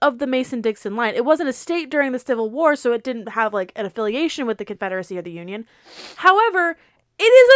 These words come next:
a northern state. Why? Why?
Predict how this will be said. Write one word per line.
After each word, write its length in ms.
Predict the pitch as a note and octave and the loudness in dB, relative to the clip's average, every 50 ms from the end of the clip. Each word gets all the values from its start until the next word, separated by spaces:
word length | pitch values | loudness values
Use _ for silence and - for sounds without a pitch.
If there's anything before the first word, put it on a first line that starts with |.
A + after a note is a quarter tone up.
| B4 A4+ | 6 6
a 40 | |
northern 460 | G4+ G4+ G#4 G#4+ G#4+ G#4 G#4 G4+ F#4+ F#4 | 2 2 4 4 4 4 4 2 2 0
state. 420 | - - C4 - - - E2+ _ - - _ _ _ _ _ _ _ _ _ _ _ _ _ _ _ _ _ _ _ _ _ _ _ _ _ _ _ _ _ _ _ _ _ | -2 -2 -2 -2 -2 -4 -12 _ -20 -20 _ _ _ _ _ _ _ _ _ _ _ _ _ _ _ _ _ _ _ _ _ _ _ _ _ _ _ _ _ _ _ _ _
Why? 380 | - C#4 C#4+ E4 F4+ F4+ F4 - - | -12 -4 2 4 6 6 4 4 -2
Why? 760 | C#4+ D4 E4+ F4+ F#4+ G#4+ A4+ G#4+ D#4+ G#3+ F3+ F3 E3+ F3+ | -2 2 2 4 6 6 6 6 6 4 2 -4 -8 -12